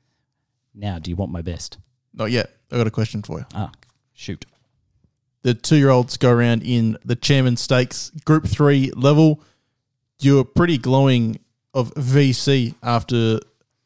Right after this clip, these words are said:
Speaker 2: its debut effort. Are you hoping that this is a race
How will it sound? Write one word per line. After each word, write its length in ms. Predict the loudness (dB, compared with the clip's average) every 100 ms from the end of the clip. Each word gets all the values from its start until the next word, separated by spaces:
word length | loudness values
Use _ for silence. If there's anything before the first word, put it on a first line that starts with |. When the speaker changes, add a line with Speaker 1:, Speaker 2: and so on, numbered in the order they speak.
| _
Speaker 2:
its 200 | -10 -10
debut 600 | -12 -2 2 2 2 2
effort. 380 | 2 0 -4 -8 _ _ _ _ _ _ _ _ -2
Are 80 | 2
you 80 |
hoping 260 | 4 4 2
that 140 | 0
this 120 | -2 -2
is 100 | -2
a 100 | 0
race 460 | 2 0 -4 -12